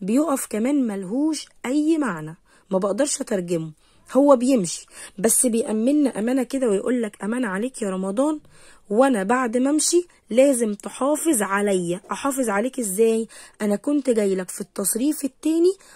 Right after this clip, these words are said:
خد التصريف التاني وخليه معاك. فبننزل هي جو وهي نازلة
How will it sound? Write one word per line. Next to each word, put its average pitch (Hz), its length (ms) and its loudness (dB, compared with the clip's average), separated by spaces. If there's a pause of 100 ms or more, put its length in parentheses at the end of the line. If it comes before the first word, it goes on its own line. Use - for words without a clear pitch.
خد - 280 2
التصريف 240 580 -2
التاني 285 400 2
وخليه 240 420 -2
معاك. 180 560 -4 (300)
فبننزل 196 800 -2
هي 240 340 0 (920)
جو 190 480 4
وهي 240 440 2
نازلة 302 420 0